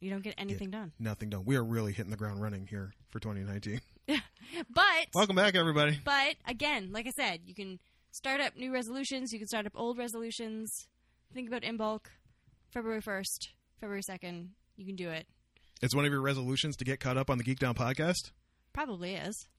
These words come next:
Speaker 2: A couple ways you can do that. soundcloud dot com slash geekdownpod. Give us a follow on there. You will be alerted to new episodes every time they go live. As well, you will see a button that says subscribe.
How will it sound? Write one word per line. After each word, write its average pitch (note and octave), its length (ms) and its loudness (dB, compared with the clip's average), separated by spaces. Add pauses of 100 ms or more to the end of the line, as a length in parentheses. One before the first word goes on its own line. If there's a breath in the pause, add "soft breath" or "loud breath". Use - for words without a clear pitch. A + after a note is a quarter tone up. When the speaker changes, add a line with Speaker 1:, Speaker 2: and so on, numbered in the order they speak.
Speaker 2:
A G#2+ 120 0
couple C3 220 4
ways B2 180 4
you A#2+ 60 2
can A2+ 100 2
do C3 160 8
that. C3+ 220 2 (540)
soundcloud A#2+ 340 2
dot A#2 140 0
com B2+ 200 0
slash A2+ 160 2
geekdownpod. A#2+ 600 0 (320)
Give G#2+ 120 2
us G2 80 -2
a G2+ 40 0
follow A#2 280 0
on A2+ 120 0
there. A#2+ 200 0 (420 soft breath)
You C#3 80 6
will C#3 80 8
be C#3 100 6
alerted C#3 520 4
to C3 80 -2
new B2+ 140 6
episodes C3 500 2 (120)
every B2+ 180 2
time B2 200 2
they A#2 80 2
go A2+ 120 4
live. B2 380 0 (300)
As B2+ 200 0
well, C3+ 320 4
you B2 120 2
will B2 80 4
see C3+ 120 2
a C3 60 4
button C#3+ 380 0
that B2 140 -4
says C#3 180 0
subscribe. D3 540 0